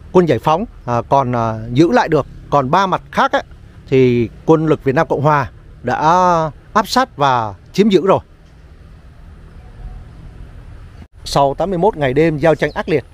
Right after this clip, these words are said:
thì quân lực Việt Nam Cộng Hòa và Mỹ đã chiếm lại được cái thành cổ Quảng Trị này và cũng đã tái chiếm lại được,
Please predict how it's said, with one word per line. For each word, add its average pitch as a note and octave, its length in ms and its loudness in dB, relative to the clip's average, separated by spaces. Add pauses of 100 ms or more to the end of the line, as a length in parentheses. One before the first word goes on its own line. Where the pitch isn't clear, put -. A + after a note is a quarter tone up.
(380)
thì D3 280 0
quân A#3 120 0
lực F3+ 140 0
Việt C#3 140 -4
Nam E3+ 180 -2
Cộng - 180 -6
Hòa B2 180 0 (380)
và A#2+ 180 2
Mỹ C#3+ 380 -4
đã C3 380 0
chiếm F#3 180 0
lại A3+ 160 2 (260)
được D3+ 240 2 (160)
cái A#2 180 -6
thành D#3+ 180 -4
cổ A#2 180 0
Quảng G#2 160 -4
Trị C#3+ 120 -4
này A#2+ 180 -2 (1040)
và C#3 340 2
cũng F#3+ 380 -4
đã D#3+ 160 2
tái F3 160 2
chiếm A3 200 -2
lại F3 140 2
được, D3 200 2